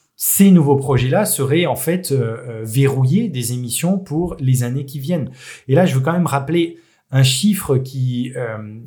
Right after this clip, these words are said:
qui est assez incroyable, c'est que des études ont montré que depuis la cop vingt et un et l'accord de Paris, donc, euh,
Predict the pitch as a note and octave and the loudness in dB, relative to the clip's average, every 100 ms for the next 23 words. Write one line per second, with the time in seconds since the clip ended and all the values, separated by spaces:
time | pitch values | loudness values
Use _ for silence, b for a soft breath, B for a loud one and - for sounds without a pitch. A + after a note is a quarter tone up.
0 | C3 - B2 A#2+ A#2 - D#3 D3 C3+ - | -18 -8 -6 -6 -6 -6 -4 -6 -6 -2
1 | G3+ B3 F3 A#2+ - C#3 C3 C3 B2+ C3 | 0 2 2 0 -2 -6 -4 -4 -2 -6
2 | B2+ - C3 C3 C3+ C3+ F3+ D#3+ C3+ C3 | -8 -10 -4 2 2 2 0 0 2 2
3 | C3 F3+ F#3 C3+ B2+ E3+ - G3+ D#3 D#3 | 2 0 0 0 2 0 2 2 2 0
4 | B2+ C#3 C3+ F3 A3+ - B B B B | -2 -2 -2 -4 -4 -8 B B B B
5 | C#3 C3 C3 C#3+ A#2+ B2 C3+ B2 D#3 B2+ | 4 6 6 2 -2 -4 -4 -4 -4 -4
6 | B2+ B2+ A2+ G#2 G2 G2 | -2 -2 -4 -6 -8 -12